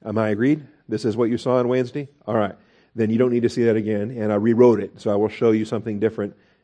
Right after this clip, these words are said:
next Wednesday. <laughs> All right. Um, because, um, I do see a phase three emphasis here, but I don't want to deny the phase two application as well.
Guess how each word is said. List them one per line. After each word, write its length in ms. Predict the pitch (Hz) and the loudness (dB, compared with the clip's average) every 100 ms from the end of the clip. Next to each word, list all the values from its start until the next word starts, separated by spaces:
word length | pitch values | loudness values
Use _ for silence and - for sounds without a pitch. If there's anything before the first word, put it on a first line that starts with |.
| - | -8
next 280 | 107 98 - | -6 -6 -8
Wednesday. 420 | 92 92 - 110 _ - - | -12 -12 -18 -20 _ -10 -4
<laughs> 680 | - 185 302 - - _ | 0 0 0 -2 -6 _
All 160 | 120 131 | -2 0
right. 220 | 117 107 - _ _ - - - - | 2 -2 -6 _ _ -20 -20 -20 0
Um, 300 | 143 143 127 - - - | 6 6 4 -8 -18 6
because, 580 | 156 - 190 180 165 170 - | 6 8 8 8 6 -2 2
um, 500 | 165 156 139 131 135 _ _ _ - _ _ _ | 6 6 6 2 -6 _ _ _ -20 _ _ _
I 140 | - 131 | 0 6
do 200 | 147 208 | 6 6
see 480 | - 175 151 151 | 4 6 6 6
a 100 | 151 | 2
phase 380 | 127 160 156 139 | 2 6 6 4
three 280 | - 160 151 | 2 4 6
emphasis 540 | 135 143 143 143 123 | 6 2 -2 4 2
here, 260 | - 131 131 | 4 6 6
but 300 | - 131 127 - - | 8 6 4 -6 2
I 80 | |
don't 180 | 131 151 | 4 6
want 160 | 151 147 | 6 8
to 100 | 135 | 8
deny 520 | 120 117 127 143 147 | 8 4 4 4 4
the 120 | 127 | 2
phase 300 | - 139 131 | 2 4 4
two 240 | - 151 139 | 2 4 4
application 680 | 123 123 113 131 113 120 | 4 2 2 2 2 2
as 140 | 117 101 | -2 2
well. 300 | 120 104 | 2 2